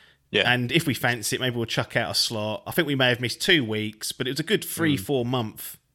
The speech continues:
Speaker 2: like, endeavour to, to get where we were. May have even breached into five months. So
Speaker 1: Mm.
Speaker 2: I think that discipline helped the game.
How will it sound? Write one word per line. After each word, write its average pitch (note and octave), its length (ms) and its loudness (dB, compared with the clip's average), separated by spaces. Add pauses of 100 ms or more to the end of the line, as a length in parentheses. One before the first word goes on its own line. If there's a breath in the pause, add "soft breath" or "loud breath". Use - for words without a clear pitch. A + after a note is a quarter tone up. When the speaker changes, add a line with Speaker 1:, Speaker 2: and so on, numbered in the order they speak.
(160)
Speaker 2:
like, A2+ 420 -8 (140)
endeavour G#2+ 600 0
to, G#2 300 -4
to - 160 -16
get - 140 -2
where G#2 100 -6
we A#2 60 -4
were. G#2 100 -4
May B2+ 220 2
have G#2+ 120 -2
even G2+ 300 -8 (280)
breached - 260 -2
into G#2+ 180 -6
five A#2+ 360 -2
months. F2+ 340 -10
So G#2 300 -2 (200 loud breath)
Speaker 1:
Mm. G#2 280 -6 (260 soft breath)
Speaker 2:
I - 60 -8
think G#3+ 140 6
that D#3+ 140 0
discipline D3+ 400 2
helped C#3+ 440 2
the A2 60 -10
game. G#2 520 -6